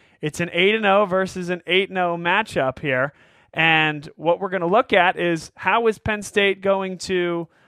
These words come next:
line up defensively and what looks are they gonna have in order to stop a really good Michigan attack. Three different running backs averaging about five yards per carry or more. So the easy answer is right here, and these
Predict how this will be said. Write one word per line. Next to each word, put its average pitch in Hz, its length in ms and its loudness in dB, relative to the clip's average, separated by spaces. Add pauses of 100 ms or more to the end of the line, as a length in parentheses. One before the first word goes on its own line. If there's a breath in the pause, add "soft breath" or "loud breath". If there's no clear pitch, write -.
(140 soft breath)
line 196 280 6
up 208 160 -2
defensively 170 800 -2
and 156 160 -8
what 165 220 2
looks 180 260 -2
are 170 80 -4
they 151 140 -2
gonna 143 180 -4
have 143 600 -2 (320 soft breath)
in 175 140 0
order 170 420 -2
to 165 140 -8
stop 160 460 2
a 151 140 -2
really 190 600 0
good 165 380 0
Michigan 156 380 -8
attack. 143 400 -4
Three 202 260 0
different 190 300 0
running 151 260 -4
backs 151 300 0 (260 loud breath)
averaging 160 420 2
about 143 320 0
five 147 300 -2
yards 135 240 -4
per - 160 -16
carry 127 640 -6
or 131 460 -6
more. 139 420 -10 (320 soft breath)
So 247 480 4
the 220 180 -2
easy 277 320 0
answer 247 360 2
is 202 100 4
right 196 320 6
here, 135 300 0
and 131 160 -8
these 151 400 -2